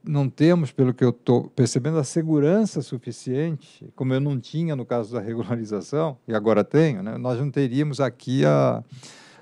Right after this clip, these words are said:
a segurança suficiente para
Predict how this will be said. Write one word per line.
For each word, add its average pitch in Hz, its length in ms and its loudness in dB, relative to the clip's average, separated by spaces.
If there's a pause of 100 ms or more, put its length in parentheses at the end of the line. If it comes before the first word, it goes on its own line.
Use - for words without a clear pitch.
(120)
a 113 100 -2
segurança 127 540 0
suficiente 123 960 -4
para 117 960 2